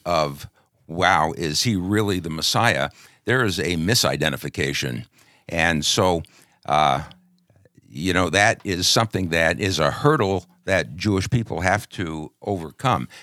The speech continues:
because, let's face it, uh, he does not look very Jewish. And so there is a misidentification on both parts,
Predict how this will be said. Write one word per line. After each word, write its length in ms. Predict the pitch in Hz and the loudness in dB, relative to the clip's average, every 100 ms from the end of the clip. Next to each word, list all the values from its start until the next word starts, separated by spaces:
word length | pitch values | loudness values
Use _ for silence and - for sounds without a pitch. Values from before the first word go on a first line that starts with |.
| - | -8
because, 560 | 104 - 92 87 82 - - - | -6 -2 0 0 -2 -6 -16 -4
let's 140 | 113 - | -2 2
face 280 | 123 110 131 | 2 2 0
it, 140 | - _ _ _ _ | -4 _ _ _ _
uh, 260 | - 71 67 | -2 2 2
he 220 | 73 135 | 0 -2
does 300 | 101 98 85 | 0 -2 0
not 240 | 92 87 87 | 0 0 -2
look 220 | 98 - | -4 -2
very 280 | 90 78 78 | -4 -2 -4
Jewish. 520 | 76 80 58 - - | 0 0 0 -4 -6
And 340 | 90 85 78 | -4 -2 0
so 380 | - 113 92 82 - - _ - | 0 2 2 0 -4 -20 _ -2
there 220 | 107 110 | 0 0
is 200 | 104 101 | 0 0
a 140 | 90 | 0
misidentification 1080 | 92 120 - 98 98 107 95 - 110 113 85 | 2 2 2 2 2 0 0 0 0 -2 -4
on 160 | 73 69 | -4 -4
both 340 | 76 113 143 - | -4 -4 -4 -2
parts, 440 | 67 62 - | -2 -2 -4